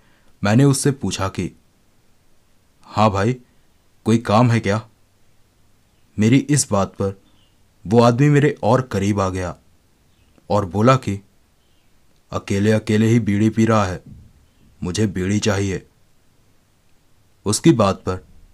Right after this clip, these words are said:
मैंने कहा कि, "तो लो भाई, तुम भी बीड़ी पी लो।" इतना कहकर मैंने जेब से बीड़ी का बंडल निकाला और एक बीड़ी उस आदमी को देने लगा, मगर वो आदमी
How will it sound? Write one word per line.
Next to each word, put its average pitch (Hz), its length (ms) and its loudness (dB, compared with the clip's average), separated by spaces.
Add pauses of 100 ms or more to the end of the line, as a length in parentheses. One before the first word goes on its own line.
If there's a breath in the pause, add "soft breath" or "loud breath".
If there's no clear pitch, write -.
(140)
मैंने 104 280 2
कहा 95 240 -4
कि, 87 260 -10 (1120)
"तो 98 100 -2
लो 98 220 0
भाई, 92 340 -4 (520)
तुम 104 160 2
भी 117 100 4
बीड़ी 101 260 -2
पी 98 160 -4
लो।" 87 220 -8 (1200)
इतना 139 300 0
कहकर 95 380 -4 (540)
मैंने 120 220 4
जेब 110 240 0
से 143 180 0
बीड़ी 104 300 0
का 131 140 2
बंडल 104 340 2
निकाला 92 460 -4 (640)
और 107 160 0
एक 120 220 2
बीड़ी 90 300 -6 (480)
उस 101 160 -2
आदमी 101 300 2
को 139 140 2
देने 95 260 -4
लगा, 90 320 -6 (1120)
मगर 104 260 -2 (120)
वो 113 120 2
आदमी 92 420 -4